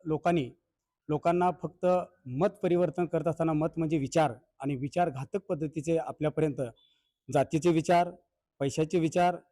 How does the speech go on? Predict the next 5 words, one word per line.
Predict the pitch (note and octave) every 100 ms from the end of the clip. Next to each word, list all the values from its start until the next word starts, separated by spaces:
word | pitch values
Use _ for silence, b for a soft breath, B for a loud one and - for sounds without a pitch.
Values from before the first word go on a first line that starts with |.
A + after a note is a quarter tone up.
| _ _ - B2
धनदांडगे | D#3+ G3 E3+ D3 D#3+ B2+ _ _ _ _ -
आणि | D#3 F3
एकमेकाच्या | D#3+ D#3+ E3 E3 E3+ E3 D#3+ F3 D#3+ D3 - _ _
बळाचे | C3+ D3 E3+ E3+
विचार | D3+ D#3+